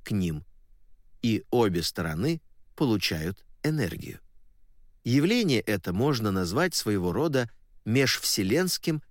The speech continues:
электронным насосом. Претворение этой идеи в жизнь и создание реального электронного насоса, ставшего мощнейшим источником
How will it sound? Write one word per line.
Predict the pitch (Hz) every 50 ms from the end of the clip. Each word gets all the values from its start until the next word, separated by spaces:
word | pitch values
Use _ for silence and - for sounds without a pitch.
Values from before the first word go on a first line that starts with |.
| - - -
электронным | 160 143 127 - - - 98 90 92 92 90 90 92 90
насосом. | 90 87 85 - - - - - - - - - - - - - - - - _ - _ - - _ - - - - - - - - - -
Претворение | - 120 117 107 - 107 110 107 104 101 98 98 98
этой | 95 - 117 107 92 - 98 95 -
идеи | - 107 92 82 98 95 90 85
в | 82
жизнь | 82 80 101 139 151 127 90 76 65 - - - - - - - - - -
и | - 120
создание | - 143 135 127 113 127 131 131 127 123 120 117 113
реального | 117 139 143 131 123 107 92 90 87 90
электронного | 92 98 90 - - 104 113 107 98 95 92
насоса, | 92 90 90 92 - - 156 160 - - - 71 - - - - -
ставшего | - - - 110 107 98 - - 98 101 101
мощнейшим | - 117 120 113 - - - 135 139 120 98 - - 92 101
источником | 98 - - 101 - - 87 87 - 92 90